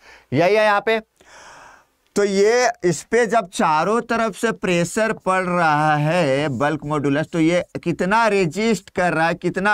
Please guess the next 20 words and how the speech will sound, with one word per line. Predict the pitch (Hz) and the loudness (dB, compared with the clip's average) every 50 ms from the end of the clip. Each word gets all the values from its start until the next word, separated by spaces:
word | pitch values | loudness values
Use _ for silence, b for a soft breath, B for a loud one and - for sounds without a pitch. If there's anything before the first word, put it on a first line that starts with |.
| 196 - 180 | 2 2 0
अपोज | 175 - - 180 190 196 208 185 - | 0 -2 -2 -2 0 0 0 -2 -2
कर | - 185 165 151 | -2 -2 -2 0
रहा | 147 147 147 147 | 0 0 0 0
है | 147 | 0
नहीं | 147 147 151 170 156 | 0 -2 -2 0 0
बदलने | 151 139 117 123 113 110 104 98 95 | -2 -2 -2 0 -2 -2 -2 -4 -6
के | - 98 | -6 -6
लिए, | 95 90 85 82 82 - B B B B - - | -4 -4 -4 -6 -8 -10 B B B B -8 -6
है | - 160 | -4 -2
ना। | 196 208 - - b b b b _ | -2 -4 -6 -8 b b b b _
कुछ | - 202 202 202 | -4 -2 -2 -2
बदल | 165 185 180 175 202 220 220 | -2 -2 0 2 2 2 2
जाएगा | 214 214 214 214 214 214 | 2 2 2 4 4 2
आराम | 202 208 208 214 214 196 | 2 2 2 0 -2 -2
से, | - 226 208 | -2 -2 -2
कुछ | - - 190 - - | -2 -2 -4 -4 -2
नहीं | 160 156 156 | -2 -2 0
बदलेगा | 151 165 151 160 165 165 160 | 0 0 0 0 2 2 4
आराम | 160 156 151 151 147 | 4 2 2 0 -2
से। | - 160 156 | -4 -6 -6